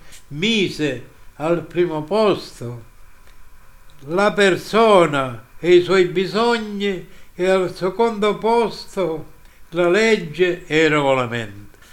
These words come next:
Qualunque giudizio si possa dare,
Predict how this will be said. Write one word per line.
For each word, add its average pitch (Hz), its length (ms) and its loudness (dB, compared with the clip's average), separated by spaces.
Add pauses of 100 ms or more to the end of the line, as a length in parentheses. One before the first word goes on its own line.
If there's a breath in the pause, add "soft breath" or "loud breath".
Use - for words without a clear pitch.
(220 soft breath)
Qualunque 175 840 2
giudizio 156 680 -2
si 147 160 -6
possa 156 500 -4
dare, 151 580 -6